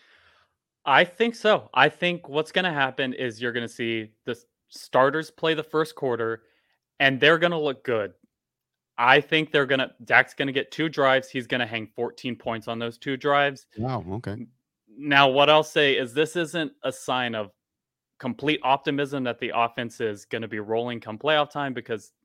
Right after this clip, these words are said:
Speaker 1: Kellen Moore just seems to have the N F C East numbers. So I think he's gonna come out swinging.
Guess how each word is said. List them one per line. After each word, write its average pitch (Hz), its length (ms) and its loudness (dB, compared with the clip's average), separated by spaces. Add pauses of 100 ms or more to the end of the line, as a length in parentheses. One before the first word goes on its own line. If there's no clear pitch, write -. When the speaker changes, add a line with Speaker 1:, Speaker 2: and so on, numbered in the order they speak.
(120)
Speaker 1:
Kellen 139 260 -2
Moore 123 280 -4
just 113 260 -12
seems 117 220 -12
to - 80 -8
have 107 320 -2
the 110 100 -8
N 117 120 -6
F 110 100 -8
C - 120 -16
East - 320 -12 (140)
numbers. 113 540 -6
So 113 140 2
I 104 80 6
think 117 400 -2 (300)
he's 120 280 -2
gonna 143 180 6
come 151 200 6
out 147 160 6
swinging. 120 440 -2